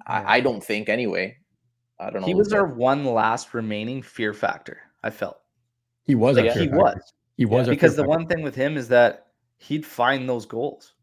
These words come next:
Speaker 2: and he
Speaker 3: Hundred percent.
Speaker 2: did it for us
Speaker 3: Yep.
Speaker 2: a lot.
Speaker 3: Yep.
Speaker 2: Now with that gone, it, it just puts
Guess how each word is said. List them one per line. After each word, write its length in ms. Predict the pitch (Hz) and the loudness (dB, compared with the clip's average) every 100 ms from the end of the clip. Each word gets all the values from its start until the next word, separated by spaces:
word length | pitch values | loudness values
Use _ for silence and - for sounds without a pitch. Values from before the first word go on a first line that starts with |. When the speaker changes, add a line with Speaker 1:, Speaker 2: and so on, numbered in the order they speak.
| _ - | _ -2
Speaker 2:
and 120 | 110 | 0
he 60 | 117 | 0
Speaker 3:
Hundred 100 | - | -2
percent. 120 | 135 | 0
Speaker 2:
did 100 | 170 | -2
it 60 | |
for 160 | - 107 | -2 -4
us 240 | - - - _ 147 | -4 -14 -20 _ -8
Speaker 3:
Yep. 180 | - - | -8 -6
Speaker 2:
a 60 | |
lot. 400 | 113 131 131 - _ _ - | 0 2 2 -2 _ _ -6
Speaker 3:
Yep. 240 | 147 - | -6 -4
Speaker 2:
Now 260 | 127 135 160 | 0 2 2
with 180 | 165 165 | 0 0
that 220 | 139 - | -2 0
gone, 280 | 123 143 156 | 0 0 -2
it, 180 | 113 - | -8 -10
it 140 | 135 | -10
just 200 | - 165 - | -10 -18 -10
puts 380 | 180 170 - | -10 -10 -14